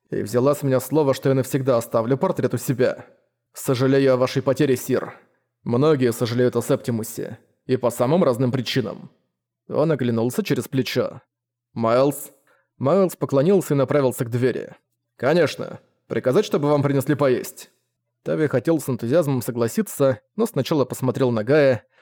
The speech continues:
Первый лорд рассмеялся и сказал: "Ты когда-нибудь видел, чтобы молодой человек не был голоден?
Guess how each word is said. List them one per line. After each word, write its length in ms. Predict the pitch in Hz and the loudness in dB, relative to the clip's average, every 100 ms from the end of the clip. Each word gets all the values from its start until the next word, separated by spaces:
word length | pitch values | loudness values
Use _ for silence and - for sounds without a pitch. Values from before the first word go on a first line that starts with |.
| _ _ | _ _
Первый 240 | 240 226 143 | -2 2 4
лорд 240 | 185 175 | 2 2
рассмеялся 560 | 127 135 135 143 - 123 | 0 2 2 2 0 -4
и 40 | |
сказал: 540 | - 113 113 98 - _ _ _ _ _ _ _ | 0 -2 0 -2 -4 _ _ _ _ _ _ _
"Ты 100 | 127 | -6
когда-нибудь 520 | 120 139 139 127 123 | 0 2 2 2 2
видел, 300 | 151 151 131 | 0 2 0
чтобы 240 | - 139 | 0 0
молодой 340 | 139 135 131 127 | 2 2 2 2
человек 360 | - 143 127 | 2 2 2
не 100 | 156 | 0
был 180 | 135 139 | 2 2
голоден? 540 | 135 139 113 101 65 | 2 2 2 -2 -10